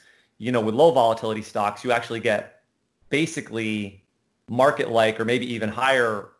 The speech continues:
returns in the market with less volatility. So it, it really does, you know, in terms of the risk-based ex-, explanation about why a factor works, it just doesn't really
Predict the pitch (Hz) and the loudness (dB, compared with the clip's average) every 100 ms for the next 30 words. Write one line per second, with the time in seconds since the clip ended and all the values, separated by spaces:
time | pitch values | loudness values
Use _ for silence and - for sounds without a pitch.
0 | _ 113 110 110 101 107 104 101 98 95 | _ -12 -8 -8 -8 -8 -8 -6 -8 -8
1 | 101 104 104 110 98 - _ _ 123 123 | -8 -6 -2 -2 -2 -8 _ _ 0 0
2 | - 110 104 - 113 104 95 113 113 - | 4 2 2 -2 -4 -6 -4 -4 -4 -6
3 | - 123 117 147 127 117 120 113 107 87 | -6 -4 2 2 2 4 4 4 2 -8
4 | - _ _ _ _ _ - 120 110 147 | -20 _ _ _ _ _ -4 -4 0 0
5 | 117 107 117 127 - 117 113 - 120 - | 0 0 0 0 0 0 0 -2 -4 -2
6 | 123 120 - 110 110 110 104 104 110 113 | -6 -6 -4 -2 -2 -2 -2 0 2 2
7 | 107 113 107 107 104 117 101 107 110 107 | 2 0 -2 -4 -2 -2 -4 -10 -8 -2
8 | 120 107 110 107 101 | -2 -2 -4 -4 -4